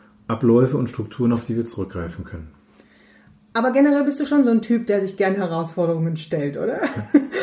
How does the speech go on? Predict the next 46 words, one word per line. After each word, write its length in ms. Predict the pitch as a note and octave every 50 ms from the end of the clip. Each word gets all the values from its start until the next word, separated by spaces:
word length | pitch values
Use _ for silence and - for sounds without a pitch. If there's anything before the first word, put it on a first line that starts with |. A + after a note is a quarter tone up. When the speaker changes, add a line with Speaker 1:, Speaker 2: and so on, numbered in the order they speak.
| - -
Speaker 1:
Ja, 240 | G#2+ G#2+ G#2+ G2 F#2 A2+ B2 C3 - - - C#4+ - - - - - - - -
muss 220 | C3 B2 D#3 E3 F3
man 180 | D#3+ C#3 B2
mit 160 | B2 A#2 A2+
drei 160 | G#2 A2 A2 A2
Kindern 380 | - - C3+ C3+ D3 C#3+ -
ja 80 | - -
auch 120 | - - -
sagen. 1120 | - - - F#4 - - - - - G#4+ G#4 - - A4 A#4+ A4+ - - - - C4+ -
Speaker 2:
<laughs> 580 | - - F4+ F4+ E4+ D4+ C#4+ C4 G#3+ - - -
Und, 300 | A#3+ A#3 A#3 A#3 A3+ A3+
äh, 260 | A3 G#3 G#3 G#3 G3+ G3+
gibt's 200 | C4+ B3+ A#3+ C#4+
auch 120 | C4+ A#3+
mal 140 | B3+ A#3+ G#3+
so 160 | G#3+ A#3 A3
Situationen, 760 | - - - - - A3 - A3 G#3 G3 G#3 A3+ A#3+ C4 C#4
wo 60 | C4
du 80 | A3+ G#3
an 80 | F#3+
deine 220 | F#3+ F#3+ F3+ E3 D#3+
Grenzen 340 | - D#3 D#3+ F3+ - C#4+
kommst? 480 | D4 D4 F4+ F#4+ G4 G4+ - - - -
Also 420 | G3+ G3 G3+ F#3+ F3+ F3 E3+ - -
sowohl 320 | F#3 G3 G#3 G3 G#3+ A3+ A#3
in 100 | A#3 A3
Tansania 520 | A3+ G#3 G3 F#3+ F#3 F#3+ G3 A3 B3+ B3
als 180 | F3 E3+ - E3+
auch 100 | F#3+ -
hier, 320 | G#3 G#3+ C4 D#4 D#4 C4+
wo 60 | A3 G3+
du 80 | F#3+
sagst, 440 | F#3 G3 G3+ G3 G3 - - - - _ _
„Uff, 400 | - G#3 F#3+ E3 - - - - - _ -
jetzt 160 | F3 D#3+ D#3+
weiß 140 | F3+ F3 D#3+
ich 80 | F3 E3
nicht 140 | G3+ G3+ G#3
mehr 160 | C4 C#4 C4
weiter“? 420 | B3+ B3+ C4+ C4+ D#4 E4 F4 E4+ - - - _ - - -
Speaker 1:
Ja, 220 | - G2+ F#2 - - - - _ _ _ _ _ _ -
Speaker 2:
Ja. 160 | E3+ E3+ A2+
Speaker 1:
auf 140 | G#2+ G#2 A#2
jeden 200 | G#2+ G#2+ A2 G#2
Fall. 280 | - - F#2 F2 G2 -
Also 340 | G#2+ G2+ G2+ G#2+ G2+ G2 -